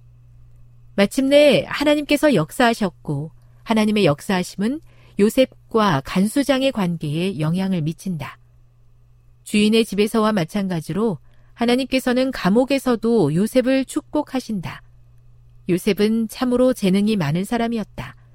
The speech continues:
그는 그가 처한 최악의 상황에도 불구하고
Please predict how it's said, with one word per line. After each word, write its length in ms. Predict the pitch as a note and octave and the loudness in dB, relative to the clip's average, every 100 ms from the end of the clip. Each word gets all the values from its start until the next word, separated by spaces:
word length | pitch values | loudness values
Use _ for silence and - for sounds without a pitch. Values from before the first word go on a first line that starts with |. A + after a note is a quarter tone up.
| - - - - - | -20 -20 -20 -18 -2
그는 540 | A#3 C4 C#4+ G3 C#3+ - | 2 2 2 -2 -4 -2
그가 300 | A3+ A3+ C4 | 2 4 2
처한 580 | - C#4 C4+ C#4 C4+ | 0 0 0 0 -2
최악의 460 | F#3 - D4+ C#4+ D4+ | -6 0 2 2 0
상황에도 520 | - C#4 C4+ B3 A3 | -2 -2 -2 0 -2
불구하고 760 | A3+ G3 E3+ E3+ C#3 - F#3+ | 0 -2 -2 -4 -4 -2 -2